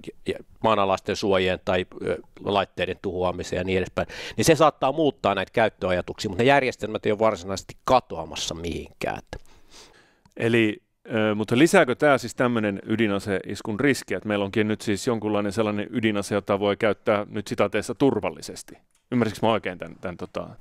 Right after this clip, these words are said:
Speaker 1: Periaatteessa tää on se ongelma, minkä kanssa painitaan, ja sopimusjärjestelmistä ei ole jäl-, jäljellä periaatteessa kuin startti.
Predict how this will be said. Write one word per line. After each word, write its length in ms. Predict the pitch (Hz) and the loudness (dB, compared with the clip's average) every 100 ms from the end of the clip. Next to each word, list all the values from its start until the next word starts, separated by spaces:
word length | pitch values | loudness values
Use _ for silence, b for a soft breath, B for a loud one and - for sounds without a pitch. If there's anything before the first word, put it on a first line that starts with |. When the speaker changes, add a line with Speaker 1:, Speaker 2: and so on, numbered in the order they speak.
| - | 0
Speaker 1:
Periaatteessa 560 | 214 233 226 - 185 - | 4 6 6 2 0 0
tää 200 | - 180 | 6 6
on 60 | 160 | 4
se 80 | |
ongelma, 400 | 160 165 143 123 | 2 4 4 2
minkä 240 | 117 113 117 | 4 2 4
kanssa 300 | 120 110 - | 4 2 0
painitaan, 640 | - 127 110 98 101 95 | 2 4 4 2 4 6
ja 180 | 95 95 - | 6 4 2
sopimusjärjestelmistä 1160 | - 165 143 117 113 104 101 - 104 107 - 131 | 2 2 2 0 4 4 2 0 0 0 2 2
ei 120 | 131 | 4
ole 100 | 131 | 4
jäl-, 340 | 135 127 117 | 6 6 2
jäljellä 480 | - 135 147 127 117 | 4 4 6 4 2
periaatteessa 680 | - 123 120 113 - 113 113 | 2 4 6 4 4 -2 -2
kuin 120 | - | -8
startti. 640 | - 127 113 95 - - | 0 4 4 0 -6 -10